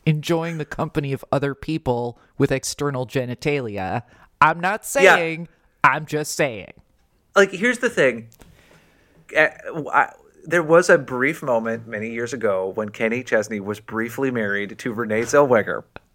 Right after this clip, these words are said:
Speaker 1: Uh-huh.
Speaker 2: And then they annulled that, and they were very vague about why. But it was s-, basically something about, like, you lied about your
Speaker 1: Fraud.
Speaker 2: contract
Speaker 1: The
Speaker 2: or
Speaker 1: word
Speaker 2: s-
Speaker 1: was fraud. The word
Speaker 2: That's
Speaker 1: used
Speaker 2: right.
Speaker 1: was fraud.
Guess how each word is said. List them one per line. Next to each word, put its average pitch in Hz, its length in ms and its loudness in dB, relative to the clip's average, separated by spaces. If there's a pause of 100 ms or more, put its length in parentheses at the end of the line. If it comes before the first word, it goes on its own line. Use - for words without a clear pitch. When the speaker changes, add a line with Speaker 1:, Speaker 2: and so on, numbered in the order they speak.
Speaker 1:
Uh-huh. - 400 0 (320)
Speaker 2:
And 139 180 2
then 131 480 6 (140)
they 156 400 6
annulled 180 480 4
that, 117 460 6 (140)
and 139 160 0
they 143 120 2
were 139 160 -6
very 185 420 -6
vague 190 680 2
about 123 340 0
why. 110 320 2
But 117 160 -4
it 139 100 -4
was 143 240 -2
s-, 175 80 2
basically 190 400 0
something 151 380 4
about, 120 240 2
like, 113 220 2 (360)
you 135 300 -2
lied 123 380 8
about 123 240 6
your 151 180 -2
Speaker 1:
Fraud. - 40 -8
Speaker 2:
contract 151 640 4
Speaker 1:
The 151 80 4
Speaker 2:
or 165 100 0
Speaker 1:
word 170 100 6
Speaker 2:
s- 208 240 -4
Speaker 1:
was 156 340 -2
fraud. 135 760 -2 (240)
The 139 80 6
word 127 240 2
Speaker 2:
That's 170 280 6
Speaker 1:
used - 200 -4
Speaker 2:
right. 123 260 -2
Speaker 1:
was 160 180 4
fraud. 117 440 0